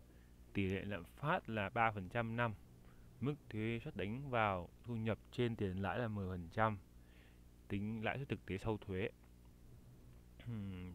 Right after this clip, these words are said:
chúng ta trước khi, ờ, cái bài này, chúng ta cần đọc lại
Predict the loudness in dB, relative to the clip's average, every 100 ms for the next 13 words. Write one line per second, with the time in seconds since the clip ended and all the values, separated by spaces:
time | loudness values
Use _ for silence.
0 | -6 -6 2 4 6 4 2 2 -2 0
1 | 2 2 0 2 2 2 0 -4 -6 -14
2 | -18 -18 -18 -18 -2 2 2 2 0 0
3 | -2 -2 -2 0 -2